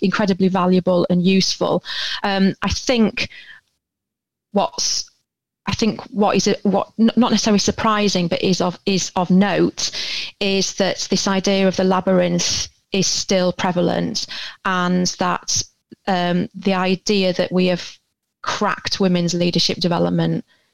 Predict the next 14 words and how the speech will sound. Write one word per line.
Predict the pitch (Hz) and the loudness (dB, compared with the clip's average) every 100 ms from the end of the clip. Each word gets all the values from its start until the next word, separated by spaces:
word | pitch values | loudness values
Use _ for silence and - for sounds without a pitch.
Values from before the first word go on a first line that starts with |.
| _ _ _ _ _ _ _ _ - | _ _ _ _ _ _ _ _ -2
needs | 180 170 - | 0 0 -2
to | - | -2
be | 175 | -2
questioned. | 165 - 165 - 175 165 160 | 0 -2 0 0 0 0 -2
So | 190 175 | 0 2
we | |
still | 175 208 185 | 2 2 0
have | - 180 180 | 0 0 0
a | |
gender | 175 180 170 | 0 0 2
pay | - 175 | 0 0
gap, | 170 170 - | 0 -2 -4
for | 175 | -4
example. | 170 165 175 - - 170 | -2 -2 -2 -2 -2 -2